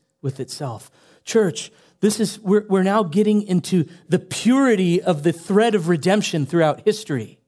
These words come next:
in God's mind. The lineage by which Christ Jesus would come and by which those who would follow after him would also come.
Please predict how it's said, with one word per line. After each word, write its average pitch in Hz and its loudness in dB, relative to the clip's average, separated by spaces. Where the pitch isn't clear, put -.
in 147 -2
God's 151 -2
mind. 143 -4
The 160 0
lineage 220 2
by 180 4
which 180 -2
Christ 190 0
Jesus 226 0
would 208 0
come 214 0
and 165 0
by 156 0
which 165 -2
those 175 0
who 175 -2
would 156 0
follow 147 -2
after 170 -6
him 123 -4
would 147 -2
also 127 -8
come. 113 -8